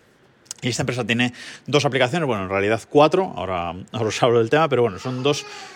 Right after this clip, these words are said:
dos aplicaciones, una aplicación que nos da información del sistema en el que la tengamos instalada, o sea, de nuestro, de nuestro móvil en el que la tengamos, eh, instalada, y la otra es esta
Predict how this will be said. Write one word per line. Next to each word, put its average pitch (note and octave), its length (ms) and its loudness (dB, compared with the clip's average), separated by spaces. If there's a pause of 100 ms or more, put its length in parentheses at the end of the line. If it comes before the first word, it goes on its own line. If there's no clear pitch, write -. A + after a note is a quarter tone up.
dos D3 160 6
aplicaciones, E3+ 600 2
una D#3+ 80 0
aplicación C#3+ 400 0
que A2 60 -2
nos G#2+ 100 -6
da C3 80 0
información B2+ 500 -2
del G2+ 160 -2
sistema A2+ 540 0
en G2 100 -8
el F2 140 -8
que F2+ 60 -4
la F2+ 100 -4
tengamos F#2+ 340 -10
instalada, C3+ 440 -2
o - 20 -8
sea, D#2+ 160 -14
de E2 100 -16
nuestro, E2 440 -12 (360)
de G2+ 140 -4
nuestro G2 280 -6
móvil A2 280 0
en F#2+ 100 -4
el F2+ 100 -8
que F#2+ 120 -6
la F2+ 100 0
tengamos, G2+ 640 -4
eh, G#2+ 240 -4
instalada, F3 480 2
y A#3 100 2
la A3 120 8
otra G3 180 6
es F3 140 2
esta E3 320 2